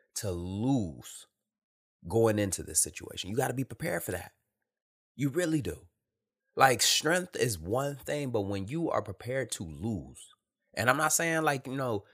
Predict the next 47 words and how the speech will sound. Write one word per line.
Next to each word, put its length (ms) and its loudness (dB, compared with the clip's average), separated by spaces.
you're 200 4
expecting 720 4
to 120 -2
lose, 400 -12
you're 140 0
just 280 -2
prepared 600 -2
to 80 -8
lose. 280 0
It's 100 2
a 40 -2
big 280 2
difference. 440 -2
It's 120 -2
a 60 -2
big 280 0
difference. 500 -8
But 180 -4
your 140 4
mind, 500 2
right? 180 2
Like, 180 -4
your 120 0
mind 360 0
is 80 -4
gonna 180 -4
be 120 -6
the 80 -6
biggest 500 -4
key 340 -8
as 220 -8
you 80 -12
walk 320 -6
into 380 -12
any 180 -8
situation, 560 -10
especially 380 -6
if 100 -12
it's 100 -6
gonna 180 -10
be 80 -10
your 100 -8
goals, 420 -14
your 140 -10
aspirations, 880 -4
your 80 -6
dreams. 460 -8